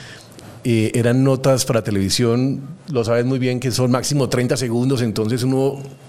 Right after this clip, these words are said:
a, reducir ese acordeón a treinta segundos y contar una historia bien contada, pues muy complicado. Entonces siempre me sobraban minutos, siempre sobraba historia.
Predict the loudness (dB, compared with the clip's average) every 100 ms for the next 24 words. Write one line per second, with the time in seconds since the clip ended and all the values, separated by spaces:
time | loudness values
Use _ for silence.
0 | -20 -20 -20 -20 -20 -18 -4 -4 -4 -6
1 | -6 -4 -2 -2 -2 0 0 0 -2 -4
2 | -2 -2 -2 -4 -4 -4 -4 -4 -4 -2
3 | 0 0 0 0 0 2 0 0 -2 -2
4 | -2 -2 -2 -4 -2 -2 0 -2 0 0
5 | 0 -2 -4 -6 -6 -8 -10 -10 -10 -2
6 | 0 2 0 -4 -4 -4 -4 -4 -4 -4
7 | -4 -4 -4 -2 0 0 -2 -4 -2 0
8 | 2 2 0 0 0 -2